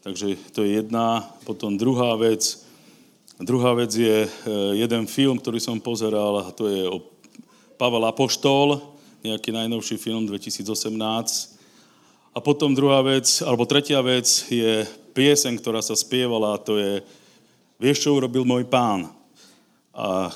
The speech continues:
keď sa spievala táto pieseň spolu s tými ďalšími vecami, tak mi dochádzali niektoré,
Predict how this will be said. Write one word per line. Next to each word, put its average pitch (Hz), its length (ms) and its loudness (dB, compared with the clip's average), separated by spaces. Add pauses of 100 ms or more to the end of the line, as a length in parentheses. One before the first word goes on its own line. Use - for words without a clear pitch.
(120)
keď 123 160 0
sa 117 80 0
spievala 139 400 2
táto 139 320 0
pieseň 143 720 2 (1200)
spolu 135 320 0
s 110 80 -6
tými 127 320 4
ďalšími 143 400 4
vecami, 123 720 4 (160)
tak 107 160 -6
mi 107 240 2
dochádzali 113 640 0
niektoré, 101 560 -4